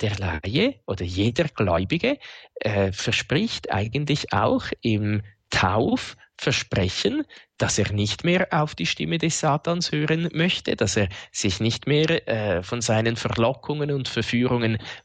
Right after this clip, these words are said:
blenden lassen möchte. Das erneuern wir jedes Jahr an, in der Osternacht feierlich. Ich widersage. Dreimal bekennen wir das, äh, sagen wir,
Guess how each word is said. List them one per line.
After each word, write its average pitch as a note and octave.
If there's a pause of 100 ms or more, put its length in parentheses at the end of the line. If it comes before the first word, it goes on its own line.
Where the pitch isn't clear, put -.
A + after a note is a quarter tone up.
blenden G#2+
lassen G2
möchte. F2+ (320)
Das -
erneuern A2
wir G#3
jedes B2+
Jahr A#2
an, E3 (280)
in A2
der G#2
Osternacht A2
feierlich. A#2 (320)
Ich -
widersage. G2 (320)
Dreimal E3+ (100)
bekennen B2
wir G3
das, - (100)
äh, G#2
sagen G#2+
wir, F#3+